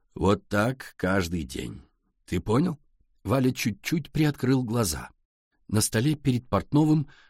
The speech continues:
высилась груда монет, как в кино про средневековых менял. Портнов поймал его взгляд. «Мой тебе совет. Пойди к Александре Игоревне и попроси отменить освобождение от физры».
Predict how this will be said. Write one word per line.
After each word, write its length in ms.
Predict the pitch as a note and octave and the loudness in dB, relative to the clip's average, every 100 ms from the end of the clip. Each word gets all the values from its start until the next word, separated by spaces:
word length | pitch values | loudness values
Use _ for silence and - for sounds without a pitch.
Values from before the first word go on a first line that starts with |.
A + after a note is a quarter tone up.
| _ | _
высилась 580 | - C#3+ F3+ D3+ D3 B2 | -2 2 4 4 4 2
груда 320 | F#2+ C3+ A2+ | 2 4 4
монет, 540 | G2 F2+ D#3 - - - - | 4 4 2 0 -8 -18 -4
как 220 | D#3+ D#3 | -2 -2
в 80 | - | -6
кино 460 | - A#2+ B2+ D#3+ - - - | 0 2 4 2 -4 -20 -2
про 140 | D#3+ D#3+ | 0 2
средневековых 920 | E3 F3+ E3 F3 F#3 A2+ G#2 A2 A#2+ | 0 2 4 4 4 4 4 2 0
менял. 420 | G#2 D#2 B1+ - _ _ _ _ - _ | 0 0 -6 -14 _ _ _ _ -20 _
Портнов 480 | - G#2 - A#2 B2 | -2 -2 2 0 0
поймал 440 | - D3+ B2+ A2 G#2+ | 0 2 4 4 2
его 240 | A#2+ A2+ | 2 0
взгляд. 540 | G2+ D#2 D2+ C2 - _ _ _ _ _ _ | 0 -2 -6 -8 -12 _ _ _ _ _ _
«Мой 300 | - F2 G#2+ | -6 0 0
тебе 260 | G#2+ - C2+ | -2 -6 -4
совет. 640 | - F#2+ C2+ C2 - - | -2 -2 -4 -10 -16 -20
Пойди 380 | - F2 F2 C#3+ | -8 -6 -2 -2
к 80 | D3 | -2
Александре 640 | A2+ G2 B2 A#2+ G#2 A#2+ | -4 -4 -2 -2 0 0
Игоревне 480 | D#3+ F#2 D2 C2+ B1+ - _ - - - - | 0 -2 -4 -10 -14 -18 _ -20 -20 -18 -8
и 100 | C3+ | -4
попроси 480 | C3+ C#3 C3+ - | -2 -2 -2 -2
отменить 1000 | F3 D#3 D#3+ C#3 F2 D2 - - - - - | -4 -2 2 2 2 -4 -10 -14 -14 -14 -4
освобождение 1080 | G#2+ - G2+ E2+ D2 D2+ E2+ F2+ G#2 A#2 - | -4 -2 -4 -4 -6 -6 -4 -2 -2 -4 -6
от 180 | A2 A2+ | -6 -6
физры». 520 | - F#2 C#2+ C2 - | -6 -6 -6 -8 -14